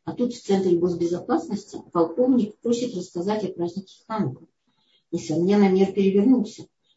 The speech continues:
И тогда я подумал, если не слушают евреи, пусть не евреи слушают. Я стал рассказывать о Хануке так, как рассказывал бы своим детям.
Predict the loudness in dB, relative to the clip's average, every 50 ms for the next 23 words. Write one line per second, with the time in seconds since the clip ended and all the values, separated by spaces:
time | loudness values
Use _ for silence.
0 | _ _ -10 -6 -6 -2 2 4 4 4 4 2 0 0 0 0 0 -2 -4 -6
1 | -10 _ 0 2 4 4 4 4 2 2 2 2 0 0 2 2 2 2 0 0
2 | 0 0 0 -2 0 2 4 4 4 4 0 -2 -6 -10 _ _ _ _ _ _
3 | _ _ _ _ _ _ _ 4 4 4 6 6 8 10 10 10 8 8 8 6
4 | 6 4 2 -2 -6 -6 -6 -8 -12 -18 _ _ _ _ _ _ _ _ _ _
5 | _ _ _ _ 0 2 2 2 2 2 2 2 4 4 2 0 -2 -2 -2 0
6 | 0 0 0 -2 -4 -6 -6 _ 0 0 0 0 0 -2 -4 -2 2 2 2 2
7 | 0 -4 _ _ _ _ _ _ _ _ _ -10 -6 -2 -2 -2 -2 -2 0 2
8 | 2 2 2 2 0 0 -2 -2 -2 0 2 2 2 0 0 -4 -6 -8 -10 -16
9 | -20